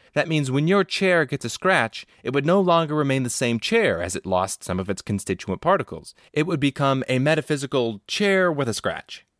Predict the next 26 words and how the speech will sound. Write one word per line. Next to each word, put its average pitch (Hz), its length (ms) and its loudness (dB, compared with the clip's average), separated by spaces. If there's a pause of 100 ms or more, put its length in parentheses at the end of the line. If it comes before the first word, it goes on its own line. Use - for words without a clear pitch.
And 151 180 -2
even 226 200 4
if 214 120 2
you 190 100 2
gently 165 400 0
rubbed 143 420 0
the 104 80 -6
chair, 82 380 -8 (240)
microscopic 165 800 0
particles 135 480 0
would 104 100 -6
be 110 100 0
removed 117 540 0
and 110 100 0
its 104 140 -4
metaphysical 147 600 0
existence 117 500 -4
would 110 100 -4
change 104 300 -2
again. 101 420 -2 (140)
That 214 160 2
means 196 200 2
a 170 100 2
practically 170 840 -2
infinite 107 420 0
number 85 460 -4